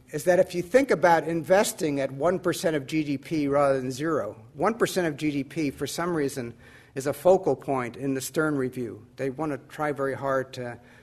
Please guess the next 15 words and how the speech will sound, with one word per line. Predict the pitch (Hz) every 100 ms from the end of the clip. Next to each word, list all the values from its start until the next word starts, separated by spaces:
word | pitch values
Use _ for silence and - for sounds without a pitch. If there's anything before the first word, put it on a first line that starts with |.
| -
rationalize | 143 151 170 - 156 135 127 131 131
investing | 135 147 156 - 143
at | 127
least | 143 151 -
one | 135 151
percent | 147 135 147 135
of | 123
the | 123
G | 135
D | 135 135
P | 139 233 147
in | 131
environmental | 131 127 143 139 135 131
mitigation. | 123 127 120 117 120 - 113 - _ _ _ _ _ _ _ _ _ _
Um, | 127 123 123 120